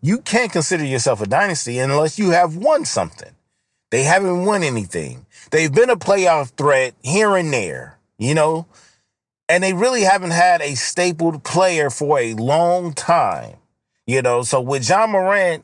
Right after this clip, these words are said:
that's, that's phenomenal. And then you got Brooks,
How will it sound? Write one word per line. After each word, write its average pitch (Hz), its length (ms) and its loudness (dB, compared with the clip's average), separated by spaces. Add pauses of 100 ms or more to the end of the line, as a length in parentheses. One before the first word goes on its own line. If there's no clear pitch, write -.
(160)
that's, 110 320 -4
that's - 460 -8
phenomenal. 127 760 -2 (280)
And 95 100 -4
then 120 100 -2
you 117 60 0
got 90 320 -2
Brooks, 202 540 -2